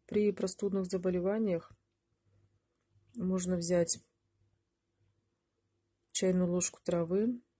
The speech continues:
на стакан кипятка, после чего оставить настаиваться в течение двух часов.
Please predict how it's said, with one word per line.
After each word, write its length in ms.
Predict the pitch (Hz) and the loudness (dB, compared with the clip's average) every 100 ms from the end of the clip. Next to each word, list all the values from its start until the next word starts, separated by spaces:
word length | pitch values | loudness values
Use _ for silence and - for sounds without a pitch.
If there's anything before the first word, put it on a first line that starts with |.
| _ - - | _ -20 -6
на 140 | 175 | 0
стакан 440 | - 180 180 170 | 0 0 0 0
кипятка, 600 | 170 - 170 - - 190 208 220 _ | -2 -6 -8 -4 2 2 2 -4 _
после 240 | 175 - | -4 -2
чего 280 | 175 - 175 | -2 -2 0
оставить 440 | 175 - 180 175 175 | 0 2 0 -2 -2
настаиваться 1000 | 165 - - 185 208 180 - - 165 165 - _ _ _ _ _ _ _ _ _ _ _ _ _ - | -2 -2 0 -2 0 0 2 0 0 -8 -16 _ _ _ _ _ _ _ _ _ _ _ _ _ -14
в 20 | |
течение 460 | - 185 - 190 185 | -4 0 2 4 2
двух 180 | 180 - | 0 -4
часов. 640 | - 185 - 170 156 - | 4 6 6 2 -4 -8